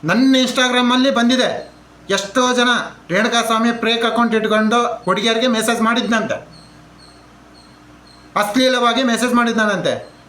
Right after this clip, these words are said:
But ಅದು ನಮ್ಮ ಬಾಸ್ ಮಾಡಿದಾರೋ ಬಿಟ್ಟಿದಾರೋ ಗೊತ್ತಿಲ್ಲ ನಂಗೆ, ಅದ್ರ ಬಗ್ಗೆ ನಂಗೆ ಗೊತ್ತಿಲ್ಲ. But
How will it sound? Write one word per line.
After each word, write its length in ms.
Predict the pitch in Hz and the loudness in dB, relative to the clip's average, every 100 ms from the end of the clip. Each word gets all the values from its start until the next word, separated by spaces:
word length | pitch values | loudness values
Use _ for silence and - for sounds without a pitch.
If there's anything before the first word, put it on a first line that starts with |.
| - | -6
But 220 | 208 214 | -4 0
ಅದು 600 | 202 - 202 240 - 160 | -2 -2 0 0 0 -2
ನಮ್ಮ 160 | 175 170 | -2 0
ಬಾಸ್ 240 | 220 233 | -2 0
ಮಾಡಿದಾರೋ 420 | 214 247 262 262 | 0 2 2 2
ಬಿಟ್ಟಿದಾರೋ 460 | 247 233 240 240 247 | 0 -2 0 0 2
ಗೊತ್ತಿಲ್ಲ 340 | 240 240 247 | 0 2 2
ನಂಗೆ, 300 | 233 226 220 | 2 2 0
ಅದ್ರ 420 | 180 - - 175 | 0 -2 -2 -2
ಬಗ್ಗೆ 200 | 226 233 | -2 0
ನಂಗೆ 160 | 240 220 | 0 0
ಗೊತ್ತಿಲ್ಲ. 320 | 233 233 247 220 - - - - | -2 0 0 0 -4 -10 -18 -6
But 280 | 165 220 - | -2 -2 0